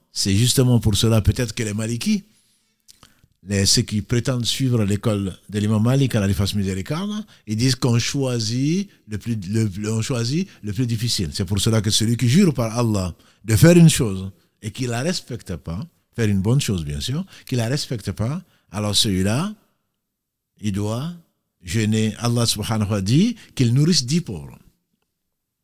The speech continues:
pour compenser son serment non tenu. Qui ? Celui qui jure par Allah de ne plus parler à, à ceux-ci, de ne plus parler à sa mère, de ne plus parler à son frère.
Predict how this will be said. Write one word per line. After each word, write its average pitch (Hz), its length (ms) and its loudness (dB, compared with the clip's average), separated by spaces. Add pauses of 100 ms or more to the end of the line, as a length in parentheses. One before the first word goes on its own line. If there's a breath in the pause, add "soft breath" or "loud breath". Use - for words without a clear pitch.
(540)
pour 117 240 4
compenser 110 760 0 (240)
son 104 200 -4
serment 120 380 0
non 147 200 0
tenu. 87 460 -6
Qui ? 160 440 2 (280 soft breath)
Celui 117 180 -4
qui 120 140 2
jure 190 240 6
par 139 260 -2
Allah 151 340 0 (220 loud breath)
de 139 80 0
ne 135 80 2
plus 143 180 0
parler 147 340 0
à, 139 100 2
à 113 160 -4
ceux-ci, 113 420 -2 (1040)
de 95 80 -4
ne 104 80 2
plus 165 180 4
parler 160 220 4
à 160 80 2
sa 156 140 0
mère, 110 400 -4 (440)
de 110 60 -6
ne 120 80 0
plus 165 160 4
parler 165 240 2
à 165 80 2
son 160 160 -2
frère. 95 420 -4